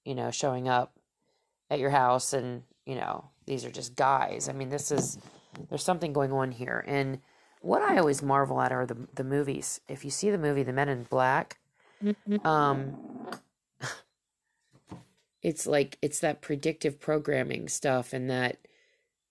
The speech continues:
Speaker 1: way of our government trying to tell us what's really going on. And it really makes you wonder. It, it's, it's really interesting how they write these movies, you know, werewolves,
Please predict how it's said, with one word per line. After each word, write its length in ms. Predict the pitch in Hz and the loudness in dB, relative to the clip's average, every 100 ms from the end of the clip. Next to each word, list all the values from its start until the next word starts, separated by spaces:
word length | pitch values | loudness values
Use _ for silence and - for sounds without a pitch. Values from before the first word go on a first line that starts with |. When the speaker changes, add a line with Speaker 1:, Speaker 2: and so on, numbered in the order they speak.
| _ | _
Speaker 1:
way 320 | 160 151 147 147 | 2 6 6 6
of 180 | 135 | 4
our 160 | 135 135 | 4 2
government 680 | 131 131 139 135 135 131 - _ _ _ | 2 0 0 -2 -2 -2 -6 _ _ _
trying 360 | - 143 127 127 | -4 0 0 -2
to 80 | 131 | -4
tell 260 | - 135 | -2 -2
us 160 | 127 - | -2 -2
what's 160 | 127 131 | -4 0
really 200 | 127 123 | 0 0
going 300 | 123 117 117 | -2 -2 -4
on. 440 | 117 127 90 - _ _ _ _ _ _ _ _ _ _ _ _ _ - | -4 -6 -10 -14 _ _ _ _ _ _ _ _ _ _ _ _ _ -2
And 100 | 139 | 0
it 60 | |
really 320 | 123 147 147 139 | 2 4 4 4
makes 320 | 123 - - | 0 -2 -2
you 60 | |
wonder. 460 | 113 110 120 - - - _ _ _ _ _ _ _ - | -2 -2 -4 -6 -8 -14 _ _ _ _ _ _ _ -2
It, 200 | 139 - | 0 0
it's, 200 | 139 - | -2 -4
it's 200 | 139 - | -6 -2
really 220 | 151 151 | 0 2
interesting 560 | - 135 127 - 131 123 | 0 -2 -6 -2 -2 -2
how 160 | 123 127 | -2 0
they 300 | 123 117 - - - - _ _ _ _ - | 2 2 -2 -16 -20 -20 _ _ _ _ -4
write 220 | 147 143 | 2 2
these 240 | 135 120 127 | 2 -2 -2
movies, 560 | 131 139 113 104 - | 0 0 -2 -6 -8
you 60 | 123 | -6
know, 180 | 120 120 | -6 -4
werewolves, 1000 | 120 123 120 120 117 120 - - - | -2 0 2 2 0 -4 -6 -6 -8